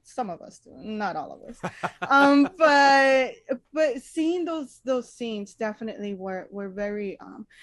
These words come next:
Speaker 1: moving, and they did hit me. I was like, "Wow." And, and, and I've noticed lately, you know, you, you went,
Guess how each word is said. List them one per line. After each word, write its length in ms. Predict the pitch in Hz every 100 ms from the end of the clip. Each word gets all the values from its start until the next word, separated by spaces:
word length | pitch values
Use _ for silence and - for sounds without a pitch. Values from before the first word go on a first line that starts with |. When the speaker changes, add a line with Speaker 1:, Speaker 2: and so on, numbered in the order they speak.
| _ -
Speaker 1:
moving, 600 | 196 202 202 190 180 175
and 240 | 202 202
they 120 | 220
did 240 | 208 220 269
hit 260 | 220 226
me. 220 | 262 208 190
I 80 |
was 120 | 196 208
like, 180 | 196 -
"Wow." 500 | 190 185 180 - 226 214 _ _ _ _ _ -
And, 180 | 262 247
and, 220 | 269 269
and 300 | 277 269 262
I've 180 | 277 262
noticed 460 | 285 294 277 269
lately, 400 | 220 214 208 202 196
you 120 | 202
know, 160 | 202
you, 180 | 202 214
you 160 | 214 220
went, 300 | 233 220